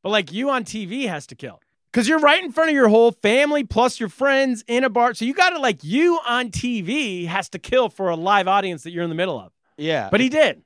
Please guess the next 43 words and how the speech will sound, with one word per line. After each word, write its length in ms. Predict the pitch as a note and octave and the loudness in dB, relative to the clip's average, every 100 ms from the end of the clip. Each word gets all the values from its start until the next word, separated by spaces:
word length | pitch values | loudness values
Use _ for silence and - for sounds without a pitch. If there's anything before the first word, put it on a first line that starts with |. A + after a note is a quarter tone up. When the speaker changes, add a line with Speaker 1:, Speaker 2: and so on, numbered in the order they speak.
| _ | _
Speaker 2:
It's 160 | D#3+ - | -8 -4
kinda, 300 | F#3 A3 G3 | -2 0 0
yeah, 300 | G3 D3+ B2+ | -4 -4 -4
like, 240 | D3+ D#3+ | -8 -8
it's, 240 | E3 D#3+ _ | -10 -14 _
it's 200 | F#3+ - | -10 -6
like 120 | F#3+ | -4
when 120 | F#3 | 0
you 180 | F3 D#3+ | 0 0
do, 240 | C#3 F3+ | 0 0
like, 280 | F3+ D#3 - | 2 0 0
when 140 | - E3+ | 0 0
you, 100 | D#3+ | 2
I've 160 | F3 D3+ | 0 2
been 120 | G3+ | 2
in, 100 | G3+ | 2
like, 260 | F3 C#3+ _ | 2 -2 _
classes 600 | - F3 E3+ F#3 E3+ D#3 | -4 -2 0 -2 -2 -4
where, 80 | |
in, 120 | E3 F3 | -2 0
like, 160 | F3+ | 0
when 160 | G3 G#3 | 2 2
you're 120 | A3+ | 2
back 160 | A#3+ A3 | 2 0
in 80 | |
college 340 | G3 G#3+ G#3 D3+ | 0 2 2 0
and 100 | D3 | -6
you, 60 | |
someone 320 | C#3 F3+ F3 E3 | -6 -4 -2 0
does 200 | E3 D3 | 0 -2
it, 40 | |
you 120 | D#3+ | -6
write 280 | C#3+ E3+ F#3 | 0 0 2
something 300 | G3+ F3 G3 | -2 -2 0
and 80 | D#3+ | 0
everyone's 200 | D#3+ B2+ | -2 -4
reading 280 | C3+ D#3 D#3+ | -4 -2 -2
it 60 | |
in 60 | D#3 | -2
front 180 | B2 D3+ | -2 -2
of 60 | C3+ | -2
the 20 | |
class, 420 | C#3+ D3+ D#3+ - | -2 -2 -4 -12